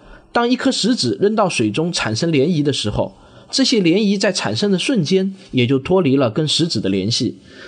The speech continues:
它们会在水中按照相对于水的恒定速度传播出去。因而我们在讲水波的传播速度的时候，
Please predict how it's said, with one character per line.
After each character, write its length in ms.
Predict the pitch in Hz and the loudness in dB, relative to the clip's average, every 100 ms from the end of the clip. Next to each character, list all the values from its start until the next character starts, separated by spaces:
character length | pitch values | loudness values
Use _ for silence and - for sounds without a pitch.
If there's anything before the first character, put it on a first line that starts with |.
| - | -6
它 120 | 220 | -2
们 120 | 214 | 0
会 160 | - 214 | 0 0
在 120 | 180 | 0
水 240 | 170 101 95 | -2 -2 0
中 280 | 147 160 - | -2 -4 -4
按 160 | 175 151 | -4 0
照 100 | 135 | 0
相 240 | - 208 | 0 0
对 140 | 220 185 | 0 0
于 100 | 190 | 0
水 240 | - 101 | 0 -2
的 80 | 104 | -2
恒 220 | 101 156 | -2 0
定 120 | 226 | 0
速 200 | 190 131 | 0 -2
度 180 | 98 - - | -4 -8 -12
传 180 | - 104 | -6 -2
播 140 | 113 117 | -2 -2
出 120 | 104 | -4
去。 220 | - 190 - - - - - - | -6 -10 -14 -20 -20 -20 -18 -2
因 180 | 208 208 | 0 2
而 100 | 202 | 2
我 160 | 135 | 2
们 140 | 110 165 | 0 0
在 100 | 175 | 0
讲 220 | 147 170 | 0 -2
水 260 | - 113 | -2 -2
波 220 | 98 196 214 | 0 2 2
的 80 | |
传 220 | 131 120 131 | 0 -2 -2
播 100 | 139 | 0
速 160 | 151 | 0
度 140 | 120 104 | 0 -2
的 80 | |
时 120 | 95 101 | -4 -4
候， 300 | 117 98 | -4 -4